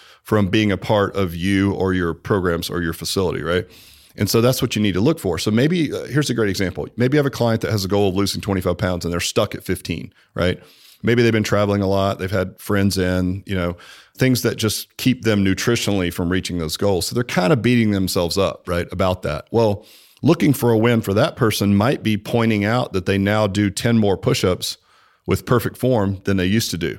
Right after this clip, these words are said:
or the fact that they can do any on their toes when they used to have to do a few elevated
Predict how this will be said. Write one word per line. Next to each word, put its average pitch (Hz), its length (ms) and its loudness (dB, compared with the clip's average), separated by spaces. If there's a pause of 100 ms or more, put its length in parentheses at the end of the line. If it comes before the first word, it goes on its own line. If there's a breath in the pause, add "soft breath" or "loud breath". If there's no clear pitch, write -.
(100)
or 107 120 0
the 95 80 -2
fact 113 200 0
that - 60 -20
they 104 100 0
can 98 100 -2
do 101 200 0
any 123 280 2
on 107 120 2
their 92 120 2
toes 101 480 2
when 95 120 -2
they 92 80 2
used 104 200 0
to 104 80 -2
have 104 140 -2
to 87 80 -10
do 92 140 -2
a 85 40 -4
few 101 300 2
elevated 92 480 0